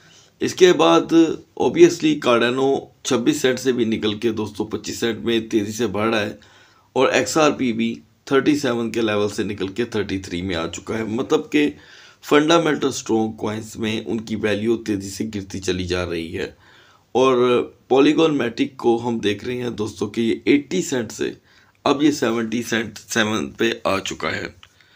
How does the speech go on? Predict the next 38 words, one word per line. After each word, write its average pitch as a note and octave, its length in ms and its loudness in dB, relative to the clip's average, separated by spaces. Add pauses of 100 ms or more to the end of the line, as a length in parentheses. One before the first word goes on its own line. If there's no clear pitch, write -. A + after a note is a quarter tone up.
(640)
मज़ीद D#3 360 4
हम E3 140 2
देख C3+ 200 2
रहे C#3 120 0
हैं C#3 140 0
Shiba B2+ 360 0
Inu C3 160 0
जो A#2 140 0
पम्प A#2 300 -4
कर B2 100 -4
चुका A#2+ 340 -4
था, A#2+ 240 0
वो A2+ 340 -4
अब A2 240 -2
के C#3 240 2 (600)
आठ A#2+ 240 4
से C3+ 140 0
नौ A#2+ 200 2
बिलियन A2+ 320 0
डॉलर A2 300 -2 (120)
के A2+ 180 2 (1080)
गैप B2 380 2
के A2+ 100 6
बाद C#2+ 360 -4 (520)
Shiba C#3 400 6
Inu A#2 200 2
भी A#2 160 0 (240)
ओल्डेस्ट A#2+ 580 2
सपोर्ट G2 520 -4
पे A2 80 -4
आ G#2 100 0
रहा G#2 120 0
है। A2 60 -4
तो C3 120 -2
दोस्तों C#3 260 0
Shiba C#3 340 0
Inu D3 180 -2
को C#3+ 280 2